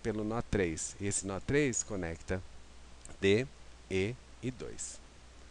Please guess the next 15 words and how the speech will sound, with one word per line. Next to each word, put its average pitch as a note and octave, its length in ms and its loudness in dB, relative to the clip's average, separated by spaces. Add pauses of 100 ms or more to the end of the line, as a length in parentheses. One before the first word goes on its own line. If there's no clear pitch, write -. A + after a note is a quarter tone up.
(800)
É F3 60 2
o F3 60 4
mesmo F3 280 6
diagrama B2+ 580 6 (160)
que - 100 -8
nós A#2 200 0
temos A2 320 0
aqui, - 260 -2
ó. - 200 -12 (520)
Veja E2 280 -4
você, D#3+ 420 0 (640)
tenho F#2 240 -2 (100)
um, A2+ 300 -2 (180)
dois, D#2 440 -6
três, F3+ 420 2